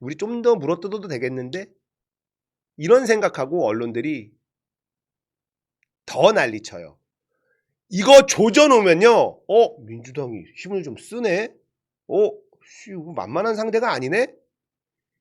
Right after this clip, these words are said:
이렇게 생각을 한다고. 절대 봐주면 안 돼요. "야, 언론 너무 세게 다루면 안 돼."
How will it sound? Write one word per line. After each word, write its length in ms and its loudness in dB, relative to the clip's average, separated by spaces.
이렇게 440 6
생각을 400 4
한다고. 520 2
절대 640 8
봐주면 420 4
안 140 2
돼요. 360 2
"야, 240 -2
언론 320 4
너무 420 0
세게 240 2
다루면 280 2
안 180 2
돼." 280 2